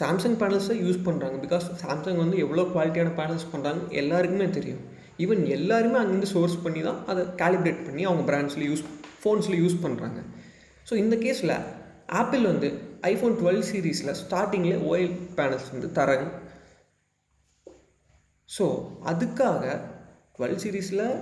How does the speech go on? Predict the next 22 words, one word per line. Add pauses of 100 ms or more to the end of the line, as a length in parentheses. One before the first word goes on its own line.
(540)
பட்ஜெட்ல,
ஏன்னா (280)
லெவன்
வந்து,
லெவன், (120)
டென்
ஆர்
எல்லாமே
எல்
சி
டி
பேனல்.
So, (120)
ட்வெல்வ்
சீரிஸ்ல
வந்து
நம்மளுக்கு
ஓ
எல்
இ
டி
வேணும்னா